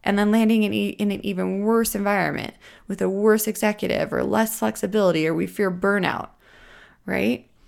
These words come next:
So all these reasons will keep you stuck if you let them. They'll keep you stuck if you let them. But here's the deal, guys. I want us all to remember this. You always have a choice.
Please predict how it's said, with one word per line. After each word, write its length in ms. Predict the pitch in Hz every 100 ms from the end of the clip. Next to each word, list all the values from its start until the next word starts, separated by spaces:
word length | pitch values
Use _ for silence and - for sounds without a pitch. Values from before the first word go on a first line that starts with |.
| _ - - - - - - - _
So 200 | - 269 -
all 240 | 254 330
these 240 | 370 339 233
reasons 340 | 233 240 220
will 100 | 202
keep 360 | - - 226 226
you 80 |
stuck 440 | 220 - 190 180 - -
if 240 | 208 -
you 220 | 220 226
let 340 | 196 196 208 -
them. 360 | - - - - - - - - _ - -
They'll 120 | 202
keep 320 | 196 - 247 262
you 120 | 254
stuck 460 | - 208 185 180 -
if 200 | 185 185
you 100 | 190
let 260 | - - -
them. 360 | - - - - _ _ - - - - - _ _
But 160 | 240 233
here's 440 | - 285 359 453
the 100 | 302
deal, 300 | 226 196 185
guys. 680 | 180 - - - - - - _ _ _ _ _ _ _ -
I 60 | 226
want 180 | 254
us 100 | 277 -
all 200 | 233 247
to 120 | 262
remember 360 | 233 190 190 -
this. 440 | - - - - - _ _ - _ _ _ _ _ -
You 300 | 208 254 -
always 540 | 214 254 277 269 240
have 160 | 226 202
a 40 |
choice. 760 | - - - - - - -